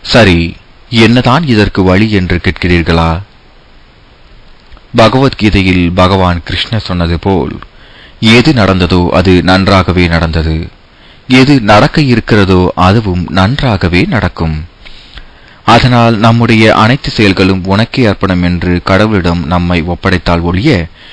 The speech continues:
இந்த வாழ்க்கை நமக்கு எல்லாம் இருந்தும் இல்லாததுதான். ஆகையால் பிரதிபலன் கருதாமல்,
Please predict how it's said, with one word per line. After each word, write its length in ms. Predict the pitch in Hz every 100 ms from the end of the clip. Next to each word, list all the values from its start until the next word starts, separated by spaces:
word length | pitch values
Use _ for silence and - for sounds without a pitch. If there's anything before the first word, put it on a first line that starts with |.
| - - -
இந்த 240 | 143 143
வாழ்க்கை 460 | 120 123 160 - 143
நமக்கு 400 | 107 104 - 98
எல்லாம் 420 | 101 113 143 135
இருந்தும் 480 | 95 92 92 95 -
இல்லாததுதான். 720 | 98 104 104 87 80 85 80 78 - - - - - - - - - - - - - - -
ஆகையால் 680 | - 107 113 107 95 90 87 87
பிரதிபலன் 560 | 104 104 135 110 95 85
கருதாமல், 680 | 90 87 90 87 85 85